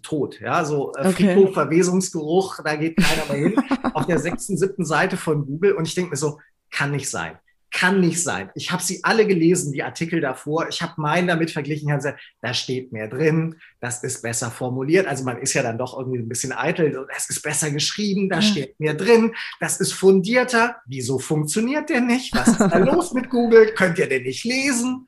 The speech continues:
Speaker 1: So,
Speaker 2: Mhm.
Speaker 1: aber mittlerweile ist er wieder da. Ich hab den noch mal ein bisschen komprimiert und verdichtet.
Speaker 2: Okay.
Speaker 1: Vielleicht lag's daran, mittlerweile meine ich, wäre wieder auf der ersten Seite. Aber
Speaker 2: Okay.
Speaker 1: er ist nicht ganz oben, wo ich natürlich finde, dass er
Speaker 2: Ja.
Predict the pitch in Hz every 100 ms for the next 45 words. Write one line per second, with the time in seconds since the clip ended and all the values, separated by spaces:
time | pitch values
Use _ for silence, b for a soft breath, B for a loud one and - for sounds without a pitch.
0 | - 190 151 208 190 180 190 165 170 151
1 | 139 151 147 147 135 135 123 117 147 196
2 | 185 156 156 147 151 170 156 156 160 147
3 | 135 196 180 147 135 156 190 196 196 196
4 | 185 208 202 160 - 127 - 143 147 151
5 | 147 143 131 123 143 139 123 143 147 -
6 | 131 127 117 113 95 - 92 90 92 98
7 | 92 90 92 180 180 180 175 - 226 -
8 | 202 233 - 196 208 190 104 95 90 -
9 | 127 120 - 214 175 151 127